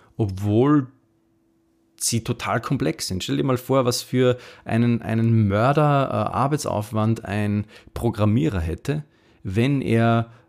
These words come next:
äh, all das hätte programmieren müssen. Ja, also ein Spieledesigner, ja, da sitzen mehrere, äh, Menschen dran, die ein-, die machen die Animationen, die anderen die Be-, die, die Texturen, die Licht ein-, die Licht-, den Lichteinfall, dann muss die Engine programmiert werden, damit das alles irgendwie hundertprozentig hier,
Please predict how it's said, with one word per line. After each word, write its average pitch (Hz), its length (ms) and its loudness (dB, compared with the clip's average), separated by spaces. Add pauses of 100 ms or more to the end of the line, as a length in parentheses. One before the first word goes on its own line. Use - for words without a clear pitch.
(100)
äh, 107 60 -4
all 104 480 0
das 120 260 0
hätte 120 180 -2
programmieren 110 520 0
müssen. - 380 -6 (180)
Ja, - 80 -4
also 110 200 0
ein 98 260 -4 (240)
Spieledesigner, 101 880 -2 (120)
ja, 117 140 -6
da 113 200 -6 (180)
sitzen 113 420 -2
mehrere, 113 460 4 (480)
äh, 110 320 4
Menschen 120 420 2
dran, 110 380 2
die 113 140 -4
ein-, 110 240 0
die 110 80 0
machen 113 220 -2
die 151 60 -4
Animationen, 113 580 0
die 104 80 -4
anderen 107 300 0
die 123 80 -4
Be-, 113 220 -2
die, 110 280 -4
die 110 140 -2
Texturen, 110 800 2
die 107 160 -2
Licht 107 300 -2
ein-, 104 300 -2
die 104 240 -6
Licht-, 104 380 -4
den 107 100 -2
Lichteinfall, 107 540 -2
dann 110 80 0
muss 117 140 2
die - 100 -4
Engine 107 320 2
programmiert 107 480 0
werden, 104 280 0
damit 104 200 -2
das 110 120 -6
alles 104 260 -2
irgendwie 113 300 0
hundertprozentig 110 640 -4
hier, 107 260 0